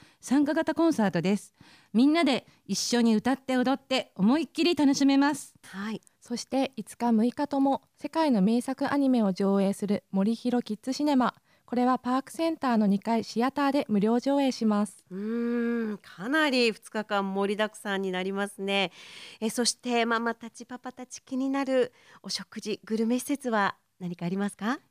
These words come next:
Speaker 1: はい。二日間ともキッチンカーや飲食屋台が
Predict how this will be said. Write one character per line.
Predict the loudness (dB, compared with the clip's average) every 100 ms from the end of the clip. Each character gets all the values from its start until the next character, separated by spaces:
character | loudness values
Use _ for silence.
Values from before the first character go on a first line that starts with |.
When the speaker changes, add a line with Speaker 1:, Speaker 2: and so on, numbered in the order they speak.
| _
Speaker 1:
は | -6
い。 | -6 _ _ _
二 | -14 -6
日 | -2
間 | 0 2
と | 4
も | 4 2 -4 -18
キ | -6 -4
ッ |
チ | -2 0
ン | 2
カ | 2
ー | 2
や | 4
飲 | 4 2
食 | 0 0
屋 | -2
台 | -2 -2
が | -2